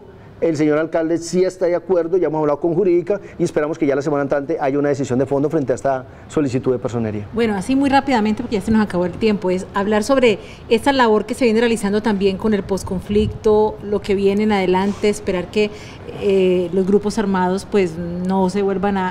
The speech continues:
Speaker 2: a reubicar, sino que todo esto fluya hacia donde lo hemos querido todos los colombianos, que es hacia la paz, que se ha venido haciendo.
Speaker 1: Bueno, Sujei, hay un proceso muy bonito que esperamos consolidarlo este año, que es que se reconozca que todo nuestro campo tulueño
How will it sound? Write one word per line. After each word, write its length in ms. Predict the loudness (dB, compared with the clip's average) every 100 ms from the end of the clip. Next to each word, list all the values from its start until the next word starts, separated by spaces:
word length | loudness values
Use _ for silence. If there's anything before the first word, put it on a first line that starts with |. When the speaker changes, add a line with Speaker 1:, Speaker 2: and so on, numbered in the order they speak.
| -4
Speaker 2:
a 60 | 0
reubicar, 640 | 0 0 0 4 4 4
sino 260 | 0 -6 -6
que 100 | -8
todo 300 | -2 2 4
esto 260 | 4 2 4
fluya 400 | 4 2 2 -2 -8 -6
hacia 180 | -2 2
donde 120 | 2
lo 60 |
hemos 160 | 2 2
querido 260 | 0 2 2
todos 140 | 2
los 120 | 0
colombianos, 440 | -2 -2 -2 -4 -4
que 60 |
es 60 | -2
hacia 180 | 0 0
la 120 | 0
paz, 200 | 0 -2 -6 -10
que 100 | -2
se 80 | 2
ha 20 |
venido 240 | 4 4
haciendo. 340 | 2 0 -2 -6 -12 -10 -12 -6
Speaker 1:
Bueno, 240 | -2 0 0
Sujei, 320 | 2 2 2
hay 160 | 2 2
un 300 | 4 2 2
proceso 380 | 0 2 0 2
muy 120 | 2
bonito 400 | 2 2 0 0
que 340 | 2 4 4
esperamos 320 | 2 0 -2
consolidarlo 440 | -2 0 2 2 0
este 200 | 2 0
año, 280 | 0 -4 -4
que 100 | -4
es 80 |
que 120 | 0 0
se 120 | 0
reconozca 460 | 0 0 -2 -2
que 120 | 0 0
todo 160 | 0
nuestro 260 | 0 -2 -4
campo 260 | -4 -4
tulueño 400 | -4 0 0 0